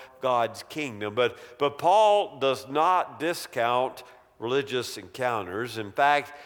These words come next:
he points to the religious encounter of the Galatian believers as a key point in his premise that well, it is faith alone that saves us. Let's look at the first five verses here.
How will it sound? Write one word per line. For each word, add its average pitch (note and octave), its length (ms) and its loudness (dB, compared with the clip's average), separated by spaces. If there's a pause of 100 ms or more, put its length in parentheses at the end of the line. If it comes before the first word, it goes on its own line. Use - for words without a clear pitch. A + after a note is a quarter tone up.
(180)
he F#3 160 0
points G#3 480 2
to E3 80 -8
the D#3 120 2
religious F#3+ 460 2
encounter F3 760 2
of D3 200 2
the C#3+ 100 -2
Galatian D#3 600 2
believers E3+ 680 2 (220)
as C#3+ 180 4
a C#3+ 80 0
key A#3 380 -4
point E3 600 0 (260)
in C#3+ 180 0
his C#3 260 2 (200)
premise G3 520 2
that C#3 400 -2 (220)
well, C#3 560 -2 (520)
it B2 180 -8
is A#2+ 440 -6 (520)
faith E3 380 0
alone A2 680 -2
that G#2 140 -4
saves F#2 360 -6
us. A#2 160 -8
Let's G#3+ 180 -4
look E3+ 80 -6
at C#3 60 -6
the A2+ 80 -6
first A2 340 -6
five G2+ 300 -4
verses E2 560 -10
here. C#2 360 -14